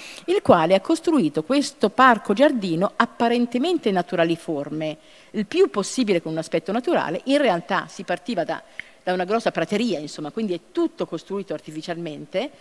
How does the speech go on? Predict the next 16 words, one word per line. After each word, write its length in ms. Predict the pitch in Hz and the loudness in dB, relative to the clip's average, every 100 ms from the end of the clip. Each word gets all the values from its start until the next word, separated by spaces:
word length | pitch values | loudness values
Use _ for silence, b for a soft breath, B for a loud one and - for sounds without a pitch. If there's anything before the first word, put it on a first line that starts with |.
| B B B - | B B B -4
la 120 | 175 | 2
parte 340 | 196 202 196 | 4 4 2
che 120 | 185 | -4
voi 120 | 180 175 | -2 0
vedete 320 | 175 196 190 | 0 0 -2
con 140 | 175 | -2
alberi 300 | 185 185 185 | 0 0 0
di 80 | 180 | 2
alto 200 | 175 175 | 0 -2
fusto, 380 | - 247 - 165 | 0 0 0 -2
che 120 | 170 | -4
è 20 | |
quella 200 | 180 190 | -2 0
in 140 | 170 185 | 2 4
verde 560 | 185 160 165 196 302 - B | 4 4 0 -2 -2 -6 B
scuro, 640 | - - 190 185 233 | -8 -2 4 8 8